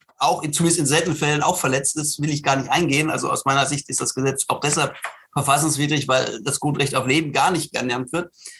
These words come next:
Aber immerhin zum Zitiergebot betreffend das Grundrecht auf körperliche Unversehrtheit schreibt das Bundesverfassungsgericht ein paar Zeilen. Da war es so, dass das Gesetz vom Dezember, das Ursprungsgesetz,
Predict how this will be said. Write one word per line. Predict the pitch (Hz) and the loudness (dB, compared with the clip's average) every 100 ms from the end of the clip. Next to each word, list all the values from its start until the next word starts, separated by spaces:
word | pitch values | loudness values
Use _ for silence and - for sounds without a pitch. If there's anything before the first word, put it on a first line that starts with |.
| - - - | -20 -8 -2
Aber | 156 | 0
immerhin | 185 185 196 220 190 | 2 2 2 -2 0
zum | 190 180 175 - | 2 2 2 0
Zitiergebot | - 147 226 185 165 190 185 | 0 2 2 2 2 2 0
betreffend | 156 170 165 165 | -2 0 2 2
das | 147 - | 0 0
Grundrecht | 180 175 170 143 | 0 2 0 -2
auf | 143 | -2
körperliche | 170 156 151 147 | 2 2 2 0
Unversehrtheit | 165 233 214 185 180 175 170 170 - _ _ _ | 0 0 2 2 2 2 2 0 -6 _ _ _
schreibt | - - 131 156 175 | -4 2 4 4 0
das | 151 | -2
Bundesverfassungsgericht | 147 151 143 135 131 139 147 - 127 - | 0 2 2 2 2 2 2 0 -2 -2
ein | |
paar | 127 123 | 0 0
Zeilen. | - 131 147 120 - - | 2 4 4 0 -6 -2
Da | 127 | 2
war | 147 | 2
es | 147 | 2
so, | 175 190 208 202 | 2 2 0 -2
dass | 147 | -2
das | 151 147 | 0 0
Gesetz | 156 160 170 - - | 2 2 2 0 -2
vom | - 147 143 135 | 0 2 2 0
Dezember, | - 143 165 226 185 147 | -2 2 2 2 0 -2
das | - 170 | -2 0
Ursprungsgesetz, | 202 269 - 214 202 208 - - | 0 0 -4 -2 -2 -2 -6 -8